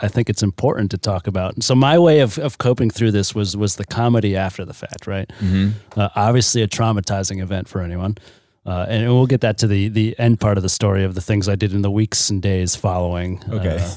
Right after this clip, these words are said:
Speaker 1: which, which probably some of them weren't smart. But, <laughs> uh, but if you know me, that, that makes sense. But, uh, so, so there I am, J G at the time, going up for my first aerobatics solo, right?
Speaker 2: Uh-huh.
Speaker 1: Um,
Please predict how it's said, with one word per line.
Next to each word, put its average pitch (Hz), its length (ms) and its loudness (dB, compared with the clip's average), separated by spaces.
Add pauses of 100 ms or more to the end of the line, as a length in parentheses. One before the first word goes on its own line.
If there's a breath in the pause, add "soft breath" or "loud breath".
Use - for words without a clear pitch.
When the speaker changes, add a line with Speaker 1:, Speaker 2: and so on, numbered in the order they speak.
Speaker 1:
which, - 220 -8
which - 240 -4
probably 180 240 4
some - 200 2
of 117 80 4
them 92 160 2
weren't 82 160 -6
smart. 90 360 -4
But, - 1200 -4
<laughs> 135 480 0
uh, 98 300 0
but 110 80 4
if 107 140 2
you 110 80 4
know 107 180 4
me, 101 140 2
that, 95 240 -4
that 98 100 -6
makes 92 260 -6
sense. 98 300 -8
But, - 320 -14
uh, 92 140 -8 (560 soft breath)
so, 117 400 0
so - 200 2
there 147 220 4
I 160 80 6
am, 110 320 4 (480 loud breath)
J 120 240 2
G 123 200 4
at 110 100 0
the 104 60 -6
time, 92 420 -4
going 107 240 0
up 101 140 -4
for 104 120 -4
my 98 140 0
first 98 320 -4
aerobatics 98 600 -4
solo, 85 520 -6
right? 92 260 -6
Speaker 2:
Uh-huh. - 800 -6
Speaker 1:
Um, 90 540 -4